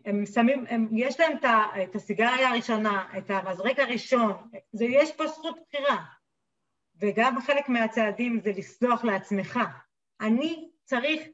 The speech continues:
לסלוח לעצמי שאפשרתי את הסיטואציה הזאת. וזה,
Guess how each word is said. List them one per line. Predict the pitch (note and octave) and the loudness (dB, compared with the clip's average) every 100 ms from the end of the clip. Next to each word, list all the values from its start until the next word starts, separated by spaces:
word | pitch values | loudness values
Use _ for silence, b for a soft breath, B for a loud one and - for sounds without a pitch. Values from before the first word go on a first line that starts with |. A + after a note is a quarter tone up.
| _ - | _ -10
לסלוח | G#3+ - - C#4+ C#4+ | -8 -2 6 6 6
לעצמי | C4 A3 - G#3 G3+ G#3+ - _ _ _ - | 2 0 -2 -4 -4 -6 -10 _ _ _ -10
שאפשרתי | - A3+ G#3 - - C#4 D4 D#4+ E4+ E4 | -2 -2 -2 -4 4 4 4 0 -2 -2
את | |
הסיטואציה | C4 - A#3 A#3+ A#3+ B3+ - C#4+ | -4 -4 -4 0 2 2 0 0
הזאת. | G#3+ F3+ - E3+ - _ _ _ _ _ _ _ _ _ _ _ _ _ _ _ _ _ E3+ | 0 -2 -12 -14 -16 _ _ _ _ _ _ _ _ _ _ _ _ _ _ _ _ _ -6
וזה, | G3 A3 | 0 4